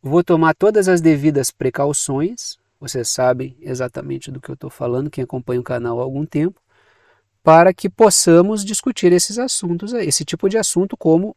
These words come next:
esse tema que eu trouxe hoje, que eu já falei outras vezes com todos os cuidados sobre isso, e não será diferente agora. Claro, eu nunca vou deixar de falar sobre um assunto. Quem acompanha o canal sabe que se tem uma coisa que eu não faço,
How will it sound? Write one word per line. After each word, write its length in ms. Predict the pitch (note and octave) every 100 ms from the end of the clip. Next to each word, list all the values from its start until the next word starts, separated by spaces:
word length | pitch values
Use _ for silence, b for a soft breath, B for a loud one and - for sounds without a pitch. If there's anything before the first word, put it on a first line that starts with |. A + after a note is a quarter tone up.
| _
esse 240 | D3+ C#3 D#3
tema 260 | D3 D3+
que 80 | D#3+
eu 80 | E3+
trouxe 380 | D#3 D#3+ - F3
hoje, 240 | D#3 F3+
que 80 | F#3
eu 100 | D3+
já 240 | C3+ F3
falei 400 | - F#3+ D#3 D3+
outras 340 | C#3+ C3+ B2+ A#2+
vezes 320 | A#2+ C3+ D3
com 160 | -
todos 340 | B2 C3+ C3 B2
os 100 | A#2+
cuidados 500 | - B2 A#2+ A#2+ B2+
sobre 300 | - C3 C3+
isso, 400 | C#3 D#3+ - - _ _ _ _ _ _ _ _ _ _ _ _ _ _ -
e 440 | C3+ C#3+ D3+ - _ _
não 220 | C#3 C#3+
será 320 | D3+ E3+ C#3 D3
diferente 500 | D3 E3 C3+ C#3 A3
agora. 340 | G#3+ C#3 B2
Claro, 340 | - D#3 C#3+ C3
eu 60 |
nunca 220 | B2 C3 D#3
vou 120 | F#3
deixar 320 | A3+ - D3+
de 80 | -
falar 240 | D#3+ C#3
sobre 240 | - D3+ F3+
um 60 |
assunto. 400 | B3 - C3+ -
Quem 140 | - C3+
acompanha 380 | D3+ B2+ C3+
o 40 | C3
canal 300 | C3 C3 D#3
sabe 340 | - C3+ D3+
que 120 | -
se 120 | - C#3
tem 120 | D#3+
uma 140 | F#3
coisa 240 | - D3 C#3
que 100 | C#3+
eu 60 |
não 160 | C#3+ G3+
faço, 400 | - D3 F3+